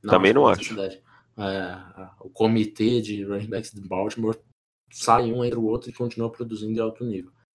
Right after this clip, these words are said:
Speaker 2: Até
Speaker 1: Então,
Speaker 2: pela boa linha ofensiva que tem.
Speaker 1: é, acho que a, se eu quiser pegar um running back, é aquele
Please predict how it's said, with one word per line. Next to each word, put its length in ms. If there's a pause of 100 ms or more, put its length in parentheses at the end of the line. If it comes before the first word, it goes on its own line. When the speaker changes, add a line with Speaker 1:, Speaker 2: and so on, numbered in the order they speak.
(540)
Speaker 2:
Até 180
Speaker 1:
Então, 100
Speaker 2:
pela 180
boa 280
linha 200
ofensiva 460
que 60
tem. 320 (760)
Speaker 1:
é, 220
acho 260
que 260
a, 420 (760)
se 180
eu 60
quiser 560
pegar 220
um 100
running 300
back, 460
é 40
aquele 680